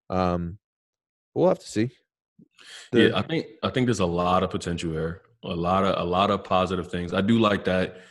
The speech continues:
Speaker 2: Chadwick Boseman does the voice for the cartoon Black Panthers in these series, so that's dope. I don't know how many
Speaker 1: Yep.
Speaker 2: episodes he, he was able to do, but that's amazing. I think that Disney, Disney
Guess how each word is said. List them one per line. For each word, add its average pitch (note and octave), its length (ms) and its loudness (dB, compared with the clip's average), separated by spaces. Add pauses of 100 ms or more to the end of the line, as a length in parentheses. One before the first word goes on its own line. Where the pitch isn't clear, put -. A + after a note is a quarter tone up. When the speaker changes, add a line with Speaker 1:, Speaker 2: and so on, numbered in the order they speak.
(140)
Speaker 2:
Chadwick F#2 420 0
Boseman F2+ 380 0
does F2 200 -2
the F2 80 -6
voice F2+ 420 -4 (200)
for F#2+ 200 -6
the F2+ 140 -4
cartoon F2+ 560 -2
Black F2 240 -2
Panthers F2 400 -4
in E2+ 80 -2
these E2+ 180 -6
series, F2 260 -2
so F2 80 -6
that's F#2 200 -2
dope. E2+ 280 -2
I F#2 60 -2
don't G2 120 0
know F2+ 80 0
how F2 100 -2
many F2 220 0
Speaker 1:
Yep. F#2+ 240 2
Speaker 2:
episodes F2 380 -10
he, F2 240 -8
he F#2 120 -8
was F2 120 -4
able E2 180 -4
to E2 80 -6
do, F2 320 0 (520)
but E2 80 -10
that's F#2+ 220 0
amazing. E2+ 480 -4
I G2 80 0
think D#3 240 2
that A#2 380 2
Disney, G2+ 540 0 (1300)
Disney C#3+ 560 4